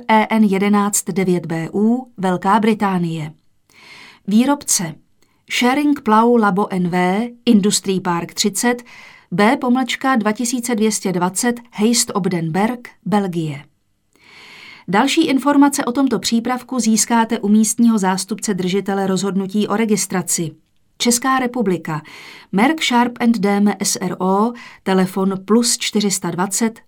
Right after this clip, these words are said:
dvě stě třicet tři, nula deset, sto jedenáct. E-mail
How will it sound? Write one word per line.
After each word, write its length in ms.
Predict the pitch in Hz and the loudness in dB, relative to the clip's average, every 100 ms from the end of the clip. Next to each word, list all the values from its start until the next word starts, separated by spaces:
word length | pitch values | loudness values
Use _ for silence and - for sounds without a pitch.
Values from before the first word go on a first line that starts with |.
| - | -4
dvě 200 | 180 240 | 0 0
stě 200 | - 226 | 0 -2
třicet 440 | - 196 185 - | -2 -4 -4 -6
tři, 300 | - 226 233 240 - - | -4 0 0 -2 -12 0
nula 280 | 214 254 170 | 2 4 2
deset, 400 | 202 - 247 240 | 0 -2 -6 -6
sto 240 | - 247 | -6 0
jedenáct. 720 | 240 202 180 156 147 - - - _ _ _ _ 208 | 0 0 -2 -2 -6 -4 -6 -8 _ _ _ _ -2
E-mail 580 | 185 170 175 180 226 | 0 0 0 0 0